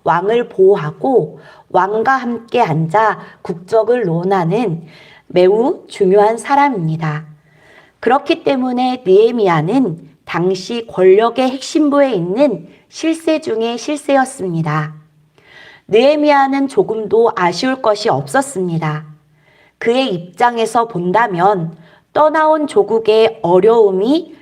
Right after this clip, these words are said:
처해 있건, 예루살렘 성이 허물어졌건, 성물이 불탔던 건, 그러한 것은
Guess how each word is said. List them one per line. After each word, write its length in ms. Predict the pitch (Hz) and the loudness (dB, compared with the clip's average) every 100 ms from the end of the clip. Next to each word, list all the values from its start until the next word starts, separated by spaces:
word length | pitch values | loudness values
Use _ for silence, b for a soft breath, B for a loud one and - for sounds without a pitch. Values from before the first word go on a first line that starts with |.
| B | B
처해 340 | - 311 311 277 | -2 2 4 2
있건, 760 | 160 - - 170 160 151 - b b b b | -2 -8 -2 0 0 -4 -10 b b b b
예루살렘 580 | 190 226 247 254 247 247 | 2 2 0 0 0 -4
성이 540 | - 226 240 294 330 B B - | -6 -6 -4 -4 -6 B B -2
허물어졌건, 1040 | 311 311 302 294 151 - - 165 170 165 - b b b | 0 2 2 0 -4 -14 -4 0 0 -2 -14 b b b
성물이 680 | b - 302 302 294 294 294 | b -4 -2 0 -2 -4 -6
불탔던 720 | 196 180 185 240 - 170 160 | -4 -2 -2 -6 -4 -4 -2
건, 380 | 175 190 165 - B B B B B - | 0 0 0 -6 B B B B B -8
그러한 580 | - 233 240 269 285 | 0 2 2 0 -2
것은 720 | 285 277 - 302 277 190 - | -2 -2 -2 -2 -2 -2 -12